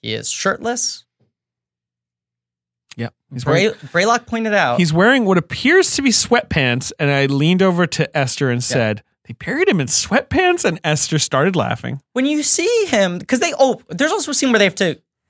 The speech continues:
Speaker 1: dig up his grave.
Speaker 2: Uh, yes, I think Richard actually, uh, had the joke, like, "This is a screenplay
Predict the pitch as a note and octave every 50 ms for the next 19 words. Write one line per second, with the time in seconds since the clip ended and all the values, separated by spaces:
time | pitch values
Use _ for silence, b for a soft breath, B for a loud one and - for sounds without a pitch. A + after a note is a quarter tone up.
0 | _ _ - D#3 C#3 - - F3 G3+ G3 A#3+ A3 A3 - F#3+ D#3+ B2+ A#2+ A#2 -
1 | C3 A2+ A#2+ B2 A#2+ - F2+ F#2 - - _ _ - B B B B B B _
2 | E3+ D#3+ D#3 D3+ D3+ D#3 E3+ F3 D#3 C3 - - - D#3+ D#3 F#3+ F#3+ - D3+ C#3+
3 | D3+ F3+ G#3 - - F3+ D3+ C3+ C3 B2 A#2 A2 A2 - - - A#2+ A2+ A2 A2
4 | A2 A#2 - - _ - B2 A#2 A2+ A2+ - - - B2+ A#2+ A2 G#2+ A#2 G#2 A#2
5 | A#2 A2+ A2 G#2 - B2+ A2 - - B2+ B2 B2+ A#2 - - D#3+ - D3+ B2+ A2+
6 | D3 C#3+ B2 B2+ A#2+ - - - C#3+ C3 D#3+ D3+ C#3 - - E3+ D3 C#3 A#2+ -